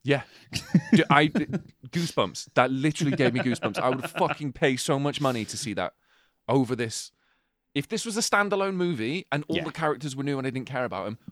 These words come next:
Speaker 1: wicked. Sign me up, man.
Speaker 2: Yeah.
Speaker 1: Sign me up.
Speaker 2: You're right. They un-, they underserved Alan Grant. I mean, when you've got Sam Neill, who,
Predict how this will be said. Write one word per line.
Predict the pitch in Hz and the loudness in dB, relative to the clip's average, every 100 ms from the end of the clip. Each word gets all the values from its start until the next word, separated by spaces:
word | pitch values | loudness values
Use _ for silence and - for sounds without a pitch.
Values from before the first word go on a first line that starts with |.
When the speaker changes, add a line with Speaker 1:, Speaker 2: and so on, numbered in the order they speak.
| - | -16
Speaker 1:
wicked. | 104 120 - 110 92 | -6 -4 -4 -8 -6
Sign | - 127 117 120 | -4 -2 -2 -4
me | 113 | -4
up, | 104 | -4
man. | 92 90 90 _ _ - | -6 -10 -10 _ _ -12
Speaker 2:
Yeah. | 101 80 | -6 -4
Speaker 1:
Sign | - 139 131 127 | -2 -2 -2 -4
me | 117 101 | -4 -6
up. | - _ | -6 _
Speaker 2:
You're | - 185 | 0 2
right. | 214 196 | 4 2
They | 151 180 | 2 2
un-, | 190 | 2
they | 175 180 | 2 0
underserved | 180 175 160 156 127 | 0 -2 -2 -2 -2
Alan | 113 101 | -2 -2
Grant. | 104 95 | -2 -2
I | |
mean, | 113 123 | -2 0
when | 131 | 0
you've | 175 165 | -2 -2
got | 151 | -8
Sam | - 127 107 | -6 -4 -2
Neill, | 95 85 - | -4 -6 -6
who, | 110 107 107 | -2 0 0